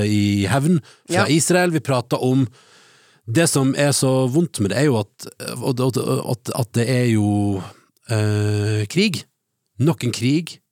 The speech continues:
Speaker 1: eh, veldig nære oss. Og så er det, jeg hørte, var det Jan Egeland da i Flyktninghjelpen som sa at, altså,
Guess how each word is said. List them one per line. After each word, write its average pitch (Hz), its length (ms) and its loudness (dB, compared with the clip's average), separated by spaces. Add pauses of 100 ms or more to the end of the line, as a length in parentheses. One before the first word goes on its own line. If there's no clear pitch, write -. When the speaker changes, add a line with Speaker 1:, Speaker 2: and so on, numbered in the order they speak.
(340)
Speaker 1:
eh, 107 400 0
veldig 104 280 0
nære 98 320 0
oss. - 320 -4 (600)
Og - 80 0
så - 180 0
er 160 220 2
det, 117 240 -2 (680)
jeg 139 100 2
hørte, 165 340 0 (880)
var 135 120 0
det 131 80 2
Jan 151 120 2
Egeland 123 340 2
da 95 80 2
i 90 60 -6
Flyktninghjelpen 131 420 -2
som 87 40 -4
sa 143 160 -2
at, - 140 -12
altså, 127 180 -4